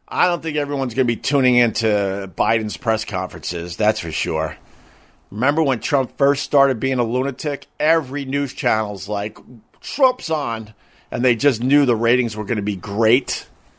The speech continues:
Now when Trump speaks, they're like, "Yeah, yeah, yeah, yeah, yeah, yeah." Trump's gonna be eaten alive by his own party. You watch. You watch. That's how it goes. When you don't have the power anymore,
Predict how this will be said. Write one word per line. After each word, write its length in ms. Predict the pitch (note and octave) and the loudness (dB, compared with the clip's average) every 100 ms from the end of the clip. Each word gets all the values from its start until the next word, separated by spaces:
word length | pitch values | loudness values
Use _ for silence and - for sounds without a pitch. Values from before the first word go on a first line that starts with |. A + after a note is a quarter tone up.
| _ _ _ | _ _ _
Now 260 | A#2 C#3+ E3+ | -4 2 2
when 100 | D#3+ | 2
Trump 240 | - D3 | -2 -4
speaks, 360 | - C#3 C3+ - | -2 -2 -2 0
they're 100 | C3+ | 2
like, 240 | C3 B2+ C3 | 4 4 4
"Yeah, 240 | C#3+ C#3+ | 4 6
yeah, 300 | C3 A#2 A#2 | 6 6 4
yeah, 500 | A2 G#2 G#2 G#2 G2+ | 4 2 2 0 -2
yeah, 380 | A2 A#2+ C#3 C#3 | -4 -2 2 4
yeah, 300 | B2+ A2+ A2 | 4 2 0
yeah." 600 | G#2+ G2 G2 G2 G2+ - - - - - - - - _ | -2 -4 -4 -2 -2 -4 -10 -20 -20 -20 -20 -20 -20 _
Trump's 260 | - C#3+ C3 | 2 2 4
gonna 140 | D#3+ | 2
be 220 | A#2+ B2 B2 | 4 2 0
eaten 160 | C3+ B2 | -4 -2
alive 420 | B2 G#2+ G#2+ G2+ | 0 4 4 2
by 160 | F2+ F#2+ | 0 -2
his 140 | G2 | -2
own 180 | G2+ F#2+ | -2 -2
party. 400 | - G2 F#2+ F#2 | 0 2 2 0
You 140 | F#2+ | 0
watch. 600 | G2+ F#2+ F2 - - - - - - - - - _ _ | 2 4 4 0 -2 -4 -8 -20 -20 -20 -20 -20 _ _
You 200 | A2+ D3 | -2 0
watch. 340 | C3 A2+ G#2 - | 2 2 0 -2
That's 200 | D3 G3 | -2 2
how 160 | G3+ | 2
it 80 | F#3+ | 4
goes. 340 | G#3 A3+ D#3+ | 4 4 2
When 100 | A#2+ | -2
you 100 | C#3 | 0
don't 140 | F3 F#3 | 2 2
have 160 | F#3+ | 0
the 80 | D#3+ | -2
power 440 | - E3+ G3+ G#3 D#3+ | 0 4 4 4 2
anymore, 600 | C#3 B2+ B2+ B2+ B2 | 0 -2 0 0 0